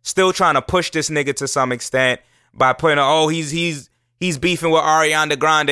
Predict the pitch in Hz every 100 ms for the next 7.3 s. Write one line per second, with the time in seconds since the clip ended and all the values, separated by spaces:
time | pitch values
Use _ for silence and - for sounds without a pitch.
0 | 139 151 147 160 131 165 170 160 151 -
1 | 160 151 131 135 127 123 143 - _ _
2 | _ _ _ _ 135 151 151 143 135 -
3 | 156 220 226 214 202 196 196 160 - 202
4 | 214 226 190 165 165 196 214 170 156 185
5 | 214 202 190 202 185 165 160 160 160 156
6 | 151 135 127 - 147 - 147 120 117 110
7 | 117 117 120